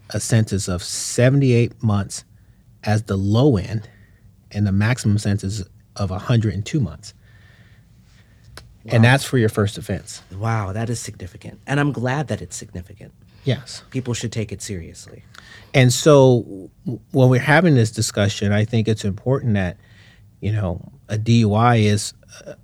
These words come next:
Speaker 1: a very significant, um, crime, but it's only a misdemeanor.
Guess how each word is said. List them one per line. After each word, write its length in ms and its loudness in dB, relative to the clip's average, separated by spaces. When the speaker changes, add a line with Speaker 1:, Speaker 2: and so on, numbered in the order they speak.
Speaker 1:
a 40 -4
very 760 2
significant, 760 0
um, 260 -8
crime, 320 2
but 80 -4
it's 100 -6
only 160 2
a 60 0
misdemeanor. 540 -4